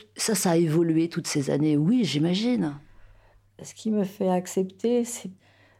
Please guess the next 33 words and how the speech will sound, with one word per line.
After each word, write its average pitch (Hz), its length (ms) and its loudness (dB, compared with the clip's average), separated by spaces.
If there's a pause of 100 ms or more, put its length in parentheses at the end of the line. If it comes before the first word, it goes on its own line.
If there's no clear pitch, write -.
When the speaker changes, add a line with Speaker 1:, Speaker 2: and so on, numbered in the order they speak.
(140)
Speaker 2:
le 170 80 0
scénario 160 580 2
et 175 80 4
après, 151 280 0
évidemment, 160 400 0
les, 156 240 2
les, 147 220 -2
les 151 100 -4
personnages 147 520 -2
et, - 60 -2
bon, 147 200 -4
bien 135 240 -2
sûr, 170 180 -2
les 147 80 0
partenaires, 143 540 -4
oui, 127 100 -4
voilà, 127 240 -2
qui 131 340 -8
est, 127 280 -8 (960)
euh, 135 260 -6 (200)
ça 160 140 -4
reste 208 240 0
quand 185 60 2
même 175 160 2
la 160 80 2
première 160 320 0
question 151 380 -4
pour 139 140 -2
moi, 139 180 0
le, 127 180 -2
le, 131 180 -4 (360)
l'histoire, 135 560 -6
oui. 143 220 -8